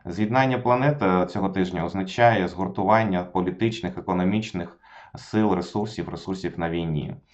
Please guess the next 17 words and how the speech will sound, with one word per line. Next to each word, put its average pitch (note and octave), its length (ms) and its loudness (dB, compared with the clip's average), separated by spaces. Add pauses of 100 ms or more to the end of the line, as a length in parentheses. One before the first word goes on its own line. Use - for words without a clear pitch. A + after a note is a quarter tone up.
(260)
Весь A2 280 -2
тиждень A2 500 0
менша A#2+ 320 0
кількість A2+ 400 -4
напружених G#2 520 -2
ситуацій, F2+ 760 2
ніж F#2 320 2
минулий F2 460 0
тиждень, D2 400 -4
менша G2+ 360 -2
кількість A2 460 -6
напружених F2 580 -4
сполучень, E2 880 -4
напружених F2+ 500 -6
аспектів F2 460 -6
між F2 160 -6
планетами. D2 580 -4